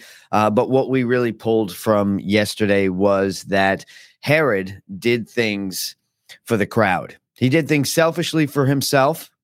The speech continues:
right? But he also did things out of fear for the, what the crowd was going to, uh, do and say. And when we focus on things, uh, when we focus on worrying about what other people think,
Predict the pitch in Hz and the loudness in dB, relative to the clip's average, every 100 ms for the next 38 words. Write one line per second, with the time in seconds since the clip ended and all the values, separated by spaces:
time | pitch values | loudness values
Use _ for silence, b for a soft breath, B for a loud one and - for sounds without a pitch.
0 | - 104 120 131 113 117 127 123 117 101 | -2 0 0 0 0 2 2 0 -2 -2
1 | 107 113 110 101 107 101 - - 117 110 | -4 -2 -2 0 -2 -2 -6 -2 2 2
2 | 104 b b b _ - 110 104 98 95 | 0 b b b _ -2 2 2 2 0
3 | 107 B B 95 101 98 - 101 113 92 | -6 B B -2 2 2 0 0 0 -2
4 | 98 - 127 120 107 98 90 92 - 104 | -10 -4 0 0 0 -2 -4 -6 -2 -2
5 | 98 95 87 - 98 90 82 B B B | 0 -4 -6 -4 -2 -2 -4 B B B
6 | - 80 76 - 98 90 110 117 113 104 | -4 -2 -2 -6 -8 -4 0 2 2 0
7 | 92 90 - 117 104 101 95 b b b | -4 -6 -2 0 2 -2 -6 b b b
8 | 107 120 123 127 - 156 156 147 - 127 | -2 0 0 -2 0 0 2 -2 0 2
9 | 120 110 - 123 120 120 101 - - - | 2 -2 0 0 0 -2 -2 -6 -8 -2
10 | 104 92 104 123 143 131 170 160 147 - | 0 0 0 0 0 0 -2 -2 -6 -2
11 | 123 110 107 113 110 _ _ _ _ _ | 0 2 0 -4 -8 _ _ _ _ _
12 | _ _ _ - 123 139 135 127 110 113 | _ _ _ -4 0 2 0 0 0 0
13 | 110 107 110 - 156 165 165 113 92 - | 0 -2 -6 -2 -2 -2 -6 -8 -8 -6
14 | 87 78 | -6 -6